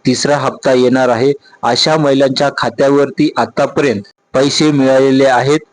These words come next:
म्हणजे जुलै आणि ऑगस्ट महिन्याचे दोन हप्ते जमा झालेले आहेत, अशा महिलांनी जो पुढील हप्ता आहे पंधराशे रुपयाचा, त्यांच्या खात्यावरती जमा होणार आहे.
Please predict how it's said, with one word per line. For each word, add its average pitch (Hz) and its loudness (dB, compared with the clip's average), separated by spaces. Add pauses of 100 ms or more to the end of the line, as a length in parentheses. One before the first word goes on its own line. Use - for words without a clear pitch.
(120)
म्हणजे 139 0 (140)
जुलै 139 4
आणि 139 0
ऑगस्ट 120 0
महिन्याचे 135 0
दोन 135 0
हप्ते 127 -2
जमा 131 0
झालेले 120 0
आहेत, 123 2 (340)
अशा 117 0
महिलांनी 131 0 (400)
जो 143 0
पुढील 143 0
हप्ता - -4
आहे 131 0 (300)
पंधराशे 135 0
रुपयाचा, 127 0
त्यांच्या 131 -2
खात्यावरती 123 0
जमा 123 0
होणार 120 0
आहे. 110 -2